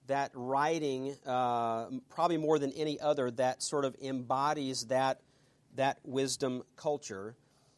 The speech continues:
And s-, this is where Solomon lived. I mean, this is, this, this is what he was completely,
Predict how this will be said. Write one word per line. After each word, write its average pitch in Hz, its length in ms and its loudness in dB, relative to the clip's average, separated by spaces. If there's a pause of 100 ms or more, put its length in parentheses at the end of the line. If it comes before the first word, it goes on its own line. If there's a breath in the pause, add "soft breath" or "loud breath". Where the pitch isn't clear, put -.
(160 soft breath)
And 135 140 -6
s-, - 240 -8
this 196 200 -2
is 226 140 -6
where 185 140 -2
Solomon 165 500 0
lived. 123 360 0
I 101 40 -10
mean, 113 160 -6
this 151 220 -2
is, 127 240 -6
this, 143 280 -6
this 151 300 -8
is 160 140 -10
what 151 180 -2
he 156 180 -6
was 143 280 2
completely, 160 800 -2